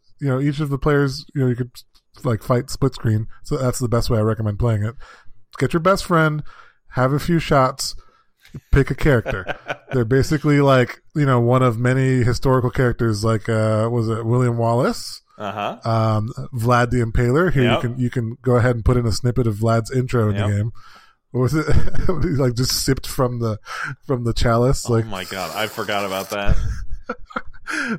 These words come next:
Speaker 1: Um, the game is super, super cheesy. There's,
Speaker 2: Yes.
Speaker 1: like, voiceover effects that, like, were so laughable.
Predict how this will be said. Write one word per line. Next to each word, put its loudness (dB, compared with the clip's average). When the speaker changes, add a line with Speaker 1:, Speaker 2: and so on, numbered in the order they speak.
Speaker 1:
Um, 0
the 0
game -4
is -4
super, -4
super -2
cheesy. -2
There's, 2
Speaker 2:
Yes. 2
Speaker 1:
like, 4
voiceover 2
effects -2
that, -2
like, 0
were 0
so 2
laughable. 0